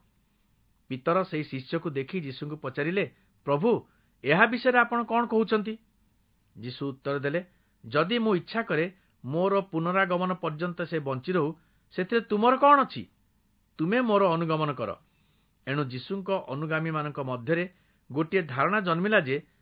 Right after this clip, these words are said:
ସେହି ଶିଷ୍ୟ କେବେ ମରିବେ ନାହିଁ। କିନ୍ତୁ ସେ ମରିବ ନାହିଁ ବୋଲି ଯୀଶୁ କହିନଥିଲେ। ସେ କେବଳ କହିଥିଲେ, "ମୋର ପୁନରାଗମନ ପର୍ଯ୍ୟନ୍ତ ସେ ବଞ୍ଚି ରହୁ ବୋଲି ଯଦି ମୁଁ ଇଚ୍ଛା କରେ, ସେଥିରେ ତୁମର କ'ଣ ଅଛି?"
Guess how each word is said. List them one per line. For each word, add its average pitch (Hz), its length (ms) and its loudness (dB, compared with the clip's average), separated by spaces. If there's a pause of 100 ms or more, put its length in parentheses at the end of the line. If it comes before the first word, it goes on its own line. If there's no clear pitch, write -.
(160)
ସେହି 220 180 2
ଶିଷ୍ୟ 180 440 -2 (280)
କେବେ 143 220 2
ମରିବେ 131 340 0
ନାହିଁ। 101 220 -8 (560)
କିନ୍ତୁ 226 320 -2
ସେ 202 180 -2
ମରିବ 180 380 0
ନାହିଁ 208 220 0
ବୋଲି 214 180 0
ଯୀଶୁ 175 280 -6
କହିନଥିଲେ। 139 540 -6 (460)
ସେ 156 100 -2
କେବଳ 170 340 0
କହିଥିଲେ, 131 540 -2 (920)
"ମୋର 214 380 4
ପୁନରାଗମନ 196 800 2
ପର୍ଯ୍ୟନ୍ତ 151 760 -2 (300)
ସେ 151 100 2
ବଞ୍ଚି 143 400 -2
ରହୁ 208 200 4
ବୋଲି 190 280 2
ଯଦି 165 280 0
ମୁଁ 165 160 0
ଇଚ୍ଛା 135 260 -6
କରେ, 135 320 -2 (340)
ସେଥିରେ 220 280 -2
ତୁମର 233 300 2
କ'ଣ 254 260 2
ଅଛି?" - 300 -4